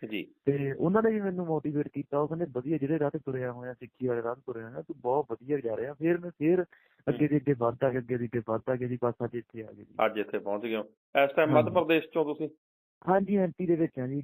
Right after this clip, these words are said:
Speaker 2: ਗੁੰਨੇ
Speaker 1: ਹਾਂਜੀ।
Speaker 2: ਸੀਗੇ ਜੀ ਅਸੀਂ ਇਸ ਟਾਈਮ, ਗੁੰਨੇ ਬੈਠੇ ਸੀਗੇ ਜੀ। ਇੱਥੋਂ
Speaker 1: ਹੂੰ।
Speaker 2: ਤਕਰੀਬਨ ਹਜੇ ਹਜੂਰ ਸਾਹਿਬ ਅੱਠ ਸੌ ਕਿਲੋਮੀਟਰ ਪੈਂਡਾ ਪਿਆ ਜੀ ਹਜੇ।
Speaker 1: ਅੱਛਾ, ਹਲੇ ਅੱਠ ਸੌ ਕਿਲੋਮੀਟਰ ਪੈਂਡਾ ਤੁਹਾਡਾ ਹਜੂਰ ਸਾਹਿਬ ਦਾ?
Speaker 2: ਹਾਂਜੀ,
Speaker 1: ਅੱਛਾ,
Speaker 2: ਪਿਆ
Speaker 1: ਜਿਸ
Speaker 2: ਜੀ,
Speaker 1: ਤਰ੍ਹਾਂ ਹੁਣ
Speaker 2: ਪਿਆ।
Speaker 1: ਤੱਕ ਤੁਸੀਂ ਦੋ ਤਖਤਾਂ ਦੀ ਯਾਤਰਾ ਤੁਸੀਂ ਕਰ ਚੁੱਕੇ ਹੋ,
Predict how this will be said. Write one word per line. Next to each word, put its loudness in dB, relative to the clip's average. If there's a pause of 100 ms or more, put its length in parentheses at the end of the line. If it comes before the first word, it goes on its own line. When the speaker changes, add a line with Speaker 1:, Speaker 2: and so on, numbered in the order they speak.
Speaker 2:
ਗੁੰਨੇ -2
Speaker 1:
ਹਾਂਜੀ। -2
Speaker 2:
ਸੀਗੇ -6
ਜੀ -8
ਅਸੀਂ -8
ਇਸ -12
ਟਾਈਮ, -4
ਗੁੰਨੇ -12 (140)
ਬੈਠੇ -14
ਸੀਗੇ -6
ਜੀ। 4
ਇੱਥੋਂ 0
Speaker 1:
ਹੂੰ। 2
Speaker 2:
ਤਕਰੀਬਨ 0
ਹਜੇ 2 (400)
ਹਜੂਰ 4
ਸਾਹਿਬ 4
ਅੱਠ -2
ਸੌ -6
ਕਿਲੋਮੀਟਰ -8
ਪੈਂਡਾ -12
ਪਿਆ -12
ਜੀ -10
ਹਜੇ। -10 (760)
Speaker 1:
ਅੱਛਾ, -2
ਹਲੇ 8
ਅੱਠ 2
ਸੌ 4
ਕਿਲੋਮੀਟਰ 2
ਪੈਂਡਾ 6
ਤੁਹਾਡਾ 6
ਹਜੂਰ -2
ਸਾਹਿਬ 6
ਦਾ? 6 (760)
Speaker 2:
ਹਾਂਜੀ, 4
Speaker 1:
ਅੱਛਾ, 6
Speaker 2:
ਪਿਆ 6
Speaker 1:
ਜਿਸ 8
Speaker 2:
ਜੀ, -2
Speaker 1:
ਤਰ੍ਹਾਂ 6
ਹੁਣ 4
Speaker 2:
ਪਿਆ। 6
Speaker 1:
ਤੱਕ 0
ਤੁਸੀਂ 0
ਦੋ 6
ਤਖਤਾਂ 4
ਦੀ 4
ਯਾਤਰਾ 8
ਤੁਸੀਂ 0
ਕਰ 6
ਚੁੱਕੇ 4
ਹੋ, 4